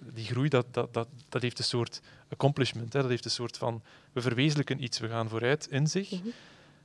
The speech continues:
Speaker 1: Dus als we, als we inderdaad kunnen spreken, ja, we, we gaan er ecologisch op vooruit, hè. We groeien ecologisch door, door,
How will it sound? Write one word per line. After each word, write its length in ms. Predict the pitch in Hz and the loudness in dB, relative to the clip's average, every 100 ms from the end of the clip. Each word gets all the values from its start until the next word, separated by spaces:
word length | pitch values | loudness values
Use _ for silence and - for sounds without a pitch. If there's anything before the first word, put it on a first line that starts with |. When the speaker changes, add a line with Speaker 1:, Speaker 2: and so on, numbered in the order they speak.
| - | -8
Speaker 1:
Dus 140 | 123 120 | 2 4
als 180 | 113 | 4
we, 360 | - 117 113 - - _ _ _ | 2 0 0 -4 -8 _ _ _
als 200 | - - | -10 -8
we 60 | 135 | -4
inderdaad 440 | 120 113 117 156 | -2 2 2 2
kunnen 180 | - 135 | 0 -2
spreken, 360 | - - 147 135 | -4 -6 -2 0
ja, 100 | 147 | 0
we, 60 | - 135 | -2 -6
we 100 | 113 | -2
gaan 180 | 117 | -2
er 80 | 113 - | -2 -4
ecologisch 460 | - 120 160 165 | 0 6 6 6
op 120 | 127 | 4
vooruit, 340 | - 110 107 107 | 0 -2 -2 -2
hè. 100 | 143 | -4
We 80 | 120 | -4
groeien 400 | 120 143 151 151 | -2 0 0 0
ecologisch 600 | 135 120 113 151 170 127 | -2 -2 0 0 -2 0
door, 240 | 123 120 | 0 -2
door, 280 | 117 117 - | -2 -4 -4